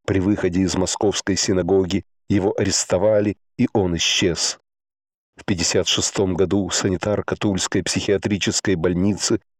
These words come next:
пришла к евреям и сообщила: «У нас скончался один из ваших. Странный был человек, ел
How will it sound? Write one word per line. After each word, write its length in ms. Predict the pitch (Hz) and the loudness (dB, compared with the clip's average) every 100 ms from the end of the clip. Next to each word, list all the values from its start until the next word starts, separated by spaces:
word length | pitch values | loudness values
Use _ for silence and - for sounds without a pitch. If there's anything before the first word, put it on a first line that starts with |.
| _ | _
пришла 460 | - 101 - 104 104 | -2 -2 0 0 0
к 100 | - | 0
евреям 540 | 98 92 101 98 107 | 0 2 2 2 2
и 60 | - | 0
сообщила: 840 | - 110 90 - - 98 85 - - _ _ _ _ _ | -2 0 0 0 0 2 0 -2 -6 _ _ _ _ _
«У 80 | 110 | 0
нас 300 | 95 110 101 | 0 0 -2
скончался 840 | - - 101 - 107 110 101 - | -2 0 0 2 4 2 2 0
один 340 | 113 101 104 104 | 0 2 2 2
из 160 | 90 | 0
ваших. 540 | 80 117 110 - - - _ _ _ _ _ - | 0 0 0 -4 -6 -10 _ _ _ _ _ -6
Странный 680 | - - 95 131 127 127 131 | -4 -2 -2 0 2 2 2
был 240 | 104 120 | 2 2
человек, 720 | - - 120 110 120 87 - _ _ _ - | 2 2 2 4 4 2 -4 _ _ _ -2
ел 420 | 87 113 120 | 2 4 4